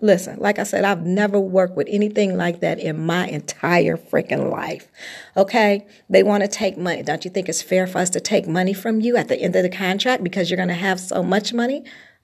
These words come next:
I'm like, "Are you serious right now? Do you think it's a good idea for the owner to take money from you at the end of the contract?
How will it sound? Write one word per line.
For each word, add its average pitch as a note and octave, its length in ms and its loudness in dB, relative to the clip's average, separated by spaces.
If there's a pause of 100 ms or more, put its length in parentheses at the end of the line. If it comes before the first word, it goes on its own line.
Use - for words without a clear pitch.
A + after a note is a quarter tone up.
I'm A#4 140 -6
like, B4+ 160 2
"Are C#4+ 60 4
you D#4 80 0
serious - 480 8
right C#4+ 180 2
now? C#4+ 380 -4 (220)
Do B3 60 -4
you C#4 120 2
think C#4+ 180 2
it's C#4 140 2
a B3+ 40 2
good B3+ 220 6
idea C4 460 2
for B3 120 -4
the - 160 0
owner B3+ 200 2
to B3 80 2
take B3 260 2
money B3 240 0
from G#3 300 -2
you G#3+ 240 2
at D4 100 0
the D4 80 -2
end D4 160 6
of C#4+ 80 4
the D4 60 0
contract? D4 640 -2